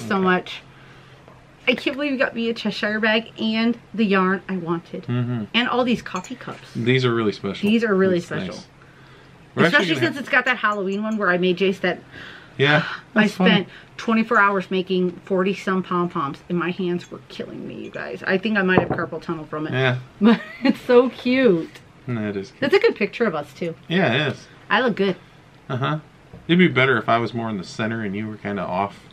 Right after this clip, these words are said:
Speaker 1: Right,
Speaker 2: the
Speaker 1: just push
Speaker 2: screen.
Speaker 1: me. Except for I'm the one that looks good.
Speaker 2: <laughs>
Speaker 1: Like, so if you cut it right there.
Speaker 2: <laughs> Yeah,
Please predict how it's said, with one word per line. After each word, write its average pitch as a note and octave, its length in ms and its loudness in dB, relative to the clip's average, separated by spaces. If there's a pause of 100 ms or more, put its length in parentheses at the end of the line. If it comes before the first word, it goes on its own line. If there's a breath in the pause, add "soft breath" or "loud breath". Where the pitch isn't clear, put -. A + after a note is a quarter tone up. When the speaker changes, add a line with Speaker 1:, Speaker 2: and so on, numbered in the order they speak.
(120)
Speaker 1:
Right, G#3 160 4
Speaker 2:
the F3 80 -2
Speaker 1:
just G3+ 100 -6
push - 120 -2
Speaker 2:
screen. G#2 160 0
Speaker 1:
me. - 60 -12 (260 loud breath)
Except B3+ 180 0
for B3 100 2
I'm A#3+ 200 2
the A#3+ 80 2
one A3+ 160 -2
that F3 120 0
looks G#3 200 -2
good. D3+ 260 -4
Speaker 2:
<laughs> - 80 -12
Speaker 1:
Like, G#3+ 140 0
so - 100 -4
if G#3 100 0
you G3 60 -2
cut G#3+ 200 -2
it G#3+ 40 0
right G#4 180 2
there. D4+ 300 -2
Speaker 2:
<laughs> - 80 -12
Yeah, A3+ 280 0